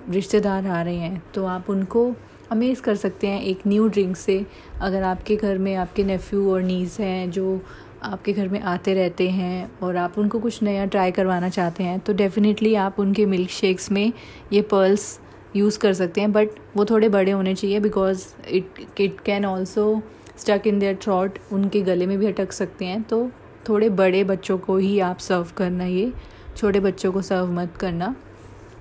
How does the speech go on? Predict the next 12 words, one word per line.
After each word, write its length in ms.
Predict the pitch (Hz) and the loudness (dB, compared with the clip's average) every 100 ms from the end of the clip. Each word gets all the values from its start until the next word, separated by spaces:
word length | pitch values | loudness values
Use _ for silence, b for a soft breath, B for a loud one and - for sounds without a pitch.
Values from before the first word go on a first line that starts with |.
| - - - - 190 | -20 -14 -12 -10 -6
जब 280 | 175 196 | 0 0
तक 160 | - 202 | 0 0
उन्हें 220 | 196 190 | 2 0
पता 300 | 196 175 190 | 0 0 0
ना 100 | 185 | -2
हो 140 | 180 185 | -2 -2
कि 120 | 208 | -2
इसे 180 | 196 214 | 0 -2
च्यू 260 | - 202 | -2 -6
करके 360 | 190 190 170 190 | -2 -2 -2 -2
खाना 320 | 185 180 170 | -2 -4 -4
है। 120 | 170 | -6